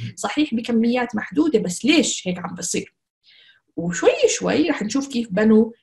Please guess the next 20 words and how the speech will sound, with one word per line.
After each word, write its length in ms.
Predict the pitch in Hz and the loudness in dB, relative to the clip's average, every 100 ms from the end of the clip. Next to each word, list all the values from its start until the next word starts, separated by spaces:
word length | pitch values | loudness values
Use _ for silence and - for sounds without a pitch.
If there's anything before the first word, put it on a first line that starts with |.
| _ 180 | _ -6
الجامعة 360 | 175 180 175 | -2 -2 -2
العبرية، 400 | 165 170 180 180 | -4 -4 -2 -2
بس 240 | 175 175 185 | -2 -4 -4
هذا 200 | 175 - | -6 -6
ألف 100 | - | -12
وتسعمية 340 | - 175 170 | -8 -2 -2
وخمسة 320 | 175 175 165 | -2 -8 -10
وعشرين. 440 | 151 - - 135 - _ _ _ _ _ _ _ _ _ _ - - - - _ | -10 -8 -8 -8 -12 _ _ _ _ _ _ _ _ _ _ -20 -20 -20 -20 _
وبالتالي 500 | 202 294 285 523 - | 2 2 4 6 6
يا 80 | 202 | 4
خديجة، 460 | 180 170 165 - - - 214 | 0 -4 -6 -10 -12 -6 2
لو 400 | 269 427 294 - | 6 8 6 2
إنه 220 | 233 196 | 0 0
هلأ 320 | 202 262 254 | -2 -2 -4
في 360 | - - 330 330 | -4 -2 -2 -2
هذا 220 | 285 277 | -2 0
مهم 320 | 262 285 415 247 | -2 -4 -6 -4
إنه 140 | 185 | -2
نحكي 320 | 175 - - | -4 -6 -12
فيه، 180 | 175 - | -12 -10